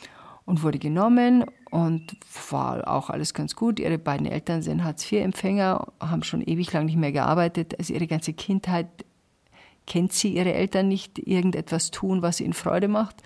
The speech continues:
Und, äh, also nach einer kurzen Zeit sagte einer der Polizisten, der, der sie betreute: „Mädel, du machst das ja alles super hier, aber du riechst ein bisschen streng. Schau doch mal,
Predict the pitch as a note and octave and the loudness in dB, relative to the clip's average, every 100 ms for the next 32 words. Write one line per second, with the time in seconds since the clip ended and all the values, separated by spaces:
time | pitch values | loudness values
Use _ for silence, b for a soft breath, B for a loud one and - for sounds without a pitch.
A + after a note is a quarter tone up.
0 | B B B B B B B B B B | B B B B B B B B B B
1 | B _ _ _ - G3 F#3+ G3 G3 - | B _ _ _ 2 6 6 6 2 -4
2 | - _ _ _ _ _ _ _ _ _ | -20 _ _ _ _ _ _ _ _ _
3 | _ _ _ _ _ - C3+ A2 C#3+ E3 | _ _ _ _ _ -10 -10 -14 -18 -20
4 | - - - F#3+ F#3 F#3+ F#3 F3 G3 - | -20 -6 -2 2 6 6 6 4 2 0
5 | F#3 E3 D#3+ F3 F3+ - G#3 - G3 - | 2 4 2 0 -2 -2 -4 0 -2 2
6 | E3+ F3+ E3+ E3 C#3 D#3 E3 E3 - E3 | 0 2 -2 -2 -2 0 0 -2 -4 -4
7 | D#3 F#3+ - F3 E3 D#3+ D#3+ - D#3 D#3 | -4 -4 -2 -2 0 -2 -4 -6 -4 -4
8 | D#3 D#3+ - - F3+ F#3 F3 E3 B B | -4 -4 -6 -4 -2 -2 -4 -4 B B
9 | B - F3+ F3 F3 E3+ D#3+ - F3 F3+ | B -2 2 2 2 2 0 -2 -4 -4
10 | D#3+ F3+ - F3+ F3+ F3 E3+ E3 D#3+ F3 | -2 -2 -2 -2 0 2 2 0 0 0
11 | D#3+ - _ - F3+ E3 D#3+ - C#3 D3 | -2 -6 _ -4 0 2 2 0 -4 -4
12 | C#3+ - - - - F3 - _ _ _ | -4 -4 -4 -4 -6 -8 -14 _ _ _
13 | _ _ _ - F3 C#3+ A#2 - - - | _ _ _ -4 0 0 0 -2 -2 -2
14 | - | -6